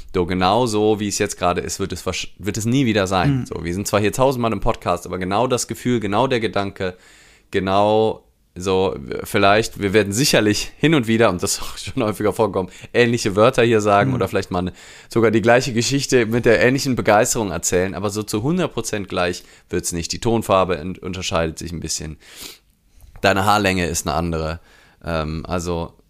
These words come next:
Speaker 1: insofern ist, würde ich sagen, Veränderung ständig und Transformation wäre für mich schon etwas Besonderes, also ein außergewöhnlicher,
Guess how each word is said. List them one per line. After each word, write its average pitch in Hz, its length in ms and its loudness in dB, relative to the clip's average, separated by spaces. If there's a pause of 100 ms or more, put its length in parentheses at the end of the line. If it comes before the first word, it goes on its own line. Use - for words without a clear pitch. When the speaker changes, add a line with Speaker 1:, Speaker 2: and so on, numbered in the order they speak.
Speaker 1:
insofern 95 380 -4
ist, - 320 -6
würde 98 140 -4
ich - 60 -4
sagen, 90 320 -2
Veränderung 101 680 -6
ständig 135 760 -2 (340)
und 95 220 -10
Transformation 120 1080 -2
wäre 120 120 0
für - 140 -10
mich - 380 -8
schon 110 420 -4 (560)
etwas 90 360 -6
Besonderes, 85 800 -4
also 85 220 -6
ein 80 120 -6
außergewöhnlicher, 82 1300 -4